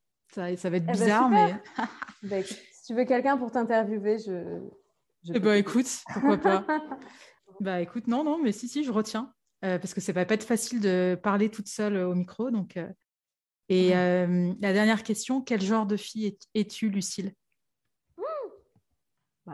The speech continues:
Speaker 2: j'ai envie de dire énervée, du coup, mais <laughs> bavarde, je parle trop, enfin, je parle trop, j'ai, j'ai du mal à faire des phrases courtes. Euh, ouais, je suis une genre de fille, euh...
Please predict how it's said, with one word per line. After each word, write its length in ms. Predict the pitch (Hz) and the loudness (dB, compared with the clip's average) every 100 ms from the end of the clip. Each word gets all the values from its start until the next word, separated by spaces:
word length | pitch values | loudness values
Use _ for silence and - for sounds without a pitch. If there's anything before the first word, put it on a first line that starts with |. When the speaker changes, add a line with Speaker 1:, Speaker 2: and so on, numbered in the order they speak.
| 135 | -16
Speaker 2:
j'ai 80 | 156 | -16
envie 160 | 156 | -16
de 40 | 160 | -14
dire 140 | 170 | -12
énervée, 460 | 170 170 175 180 247 | -10 -10 -10 -8 -8
du 140 | 202 | -8
coup, 180 | 170 254 | -10 -6
mais 1300 | 269 175 - 571 453 - - - - _ _ _ - | -6 -6 -2 -2 -2 -4 -4 -8 -10 _ _ _ -6
<laughs> 1120 | 349 233 370 392 403 359 - 339 370 - - | -6 0 0 2 0 0 -2 -6 -6 -14 -14
bavarde, 800 | 175 208 220 233 269 285 202 214 - | 0 2 4 4 4 2 -2 -4 -12
je 140 | - - | -20 -4
parle 240 | 190 180 | -2 -2
trop, 400 | - - 233 262 | -10 -8 -8 -8
enfin, 120 | - 190 | -6 -4
je 60 | |
parle 160 | 196 190 | -2 -4
trop, 400 | - 214 214 - _ _ _ - | -4 -6 -6 -14 _ _ _ -10
j'ai, 160 | 190 196 | -10 -8
j'ai 120 | 180 | -10
du 80 | 180 | -6
mal 120 | 196 | -4
à 40 | 202 | -4
faire 140 | 214 | -6
des 80 | 196 | -8
phrases 320 | 196 196 185 | -8 -10 -10
courtes. 440 | - 233 233 - _ _ _ _ _ _ | -10 -8 -8 -12 _ _ _ _ _ _
Euh, 1000 | 180 180 180 175 175 170 170 170 170 165 165 | -4 -2 0 0 -2 -4 -4 -4 -6 -6 -8
ouais, 280 | 180 269 | -4 -2
je 60 | 294 | -4
suis 200 | - 185 | -8 -8
une 200 | 175 175 | -6 -6
genre 220 | 175 180 | -6 -6
de 120 | 180 | -8
fille, 360 | 175 - 202 214 | -10 -10 -6 -4
euh... 140 | 180 | -4